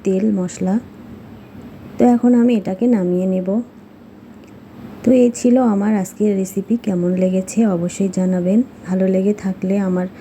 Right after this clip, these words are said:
চ্যানেলটিকে অবশ্যই সাবস্ক্রাইব করবেন। আর যারা Facebook পেজ থেকে দেখছেন তারা অবশ্যই পেজটিকে ফলো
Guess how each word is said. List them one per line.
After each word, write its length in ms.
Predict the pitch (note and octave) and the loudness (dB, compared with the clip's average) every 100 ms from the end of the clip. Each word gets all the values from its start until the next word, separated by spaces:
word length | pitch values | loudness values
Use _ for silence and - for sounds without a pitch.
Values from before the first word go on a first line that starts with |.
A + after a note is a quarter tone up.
| - - - | -20 -20 -12
চ্যানেলটিকে 420 | - F#3+ F#3 G3 G3 | 0 2 4 2 2
অবশ্যই 320 | F3+ F#3 G#3 G#3 | 0 0 0 2
সাবস্ক্রাইব 440 | G3+ F#3+ - G3 F#3+ | 2 0 0 -2 -2
করবেন। 380 | - G3 A3+ C4+ C#4 | -4 0 2 2 0
আর 160 | F#3+ F3+ F3 | -2 -2 -2
যারা 180 | F3 F3 - | -2 -2 -2
Facebook 360 | F3+ F3 F3+ - | -4 -2 -4 0
পেজ 160 | F#3 F#3 | -2 0
থেকে 180 | A3 G3+ | 2 2
দেখছেন 420 | F3+ F3 - - A3 | 2 -2 -2 -2 -2
তারা 240 | A#3+ F#3+ F3+ | 0 0 0
অবশ্যই 320 | E3+ F3+ - F#3+ | 0 -2 -2 -2
পেজটিকে 400 | F#3 F#3 F3+ G3 | -2 -2 0 0
ফলো 240 | G3 F#3+ | 0 0